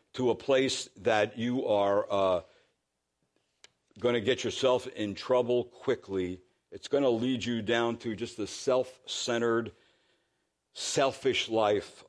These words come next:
a life that becomes greedy and envious and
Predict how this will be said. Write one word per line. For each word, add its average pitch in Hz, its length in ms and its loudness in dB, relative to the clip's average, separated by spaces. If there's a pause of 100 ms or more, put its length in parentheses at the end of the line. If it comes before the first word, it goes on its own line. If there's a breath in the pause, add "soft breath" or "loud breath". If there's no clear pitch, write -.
a 110 60 0
life 120 500 0 (560)
that 113 160 0
becomes 110 340 -4
greedy 127 760 -2
and 107 300 -2
envious 120 760 0 (120)
and 101 240 -6